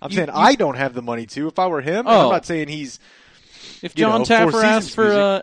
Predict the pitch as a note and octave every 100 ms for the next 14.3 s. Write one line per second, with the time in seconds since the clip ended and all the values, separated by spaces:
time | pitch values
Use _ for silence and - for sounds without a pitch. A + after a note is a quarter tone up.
0 | - F#3 - - F#3 F3 G#3 G3 - -
1 | G3 A3+ A#3 G3 F#3+ F#3 F#3 F#3+ F3+ G3
2 | F#3+ - G3 G3 F#3+ F#3 G3+ G3 - G3+
3 | G#3+ B3 - A#2 B3 G2 - _ _ _
4 | _ F3+ F3+ F3 F#3 C#3+ - - - -
5 | F#3 F#3 F3+ F3+ F#3+ F#3 G3 G3 B3 G3
6 | G#3 G#3 G#3 F#3+ F3 D3+ C3 C#3+ B2 G#2
7 | - A#2+ A#2 - B2 - G#2+ _ _ _
8 | _ _ _ _ _ _ _ _ - -
9 | D3 G#3+ G#3+ C3 - F#2 C3 B2+ D3 C#3+
10 | C#3 C#3 - A#2+ A2 A#2 - G#2+ G#2+ A2
11 | A2 G#2+ _ - C3+ C3 C#3 C3 B2+ A3+
12 | A3+ G#3+ B3+ B3+ C4 F3+ D3 E3 E3+ _
13 | _ F3+ C4 B3+ C#4 B3+ F#3 D#3 A#3 C#4
14 | D#4+ F#4 F4+